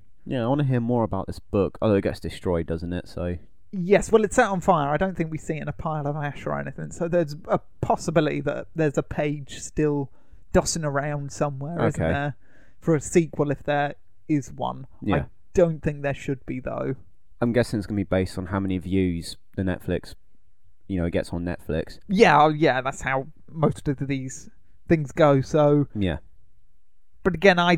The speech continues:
Speaker 2: I don't think, it's fine for a standalone thing, but it's not something that you could make a franchise out of.
Speaker 1: I don't know, we'll have to see, won't we?
Speaker 2: Well, yeah, they've made franchises out of lesser things, so I suppose they could do that, which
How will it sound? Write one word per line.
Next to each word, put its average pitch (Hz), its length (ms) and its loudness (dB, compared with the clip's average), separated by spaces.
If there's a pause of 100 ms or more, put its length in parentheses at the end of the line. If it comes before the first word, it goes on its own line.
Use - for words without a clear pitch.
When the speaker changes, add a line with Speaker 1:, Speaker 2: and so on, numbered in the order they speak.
Speaker 2:
I 165 120 2
don't 170 300 2
think, 156 260 2
it's 175 160 -2
fine 233 260 6
for 190 140 8
a - 20 10
standalone 147 680 4
thing, 151 240 2
but 135 260 4
it's - 220 -2
not 175 400 2
something 156 480 0
that 127 140 -4
you 143 120 -4
could 147 120 -6
make 143 200 -2
a 143 40 -10
franchise 143 580 -6
out 127 380 -4
of. 131 80 -6 (300)
Speaker 1:
I 92 120 2
don't 135 240 4
know, 156 240 8
we'll 135 100 8
have 143 160 6
to - 80 -4
see, 165 300 0
won't 165 220 10
we? 165 120 8
Speaker 2:
Well, 226 80 12
yeah, 214 300 8
they've 190 200 4
made 202 240 4 (360)
franchises 170 720 8
out 151 180 10
of 147 80 0
lesser 147 400 4
things, 147 400 0
so 147 380 4 (560)
I 160 40 0
suppose 175 420 8
they 156 100 8
could 147 260 2
do 143 240 4
that, 143 360 -2
which - 420 -8